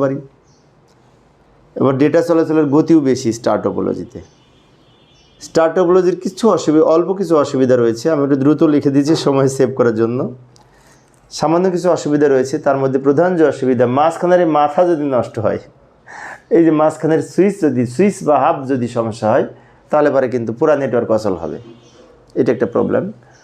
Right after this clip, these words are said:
সেজন্য লেখা হয়েছে কেন্দ্রের হাব অকেজ হলে পুরা নেটওয়ার্ক বিকল হয়। এই টোপোলজির অধিক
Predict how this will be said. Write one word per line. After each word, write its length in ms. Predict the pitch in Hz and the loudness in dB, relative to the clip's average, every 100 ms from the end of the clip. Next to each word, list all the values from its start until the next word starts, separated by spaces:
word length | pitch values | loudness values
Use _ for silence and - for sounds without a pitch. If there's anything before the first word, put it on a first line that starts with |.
| _ - | _ -2
সেজন্য 240 | 165 190 185 | 2 2 2
লেখা 160 | 170 170 | 2 2
হয়েছে 180 | 170 160 160 | 0 -2 -2
কেন্দ্রের 340 | 175 180 180 175 147 | 0 2 2 2 2
হাব 160 | 160 170 156 | 0 2 0
অকেজ 200 | 156 139 143 | -2 -2 2
হলে 140 | 143 156 | 2 2
পুরা 160 | 143 139 135 | 2 0 2
নেটওয়ার্ক 300 | 127 131 127 113 | 2 2 0 -2
বিকল 240 | 131 131 117 | 0 0 2
হয়। 160 | 120 175 - - _ - - - 160 | 0 0 -4 -14 _ -20 -20 0 0
এই 80 | 170 | 2
টোপোলজির 440 | 170 156 165 160 160 | 2 4 4 4 4
অধিক 160 | 151 | 4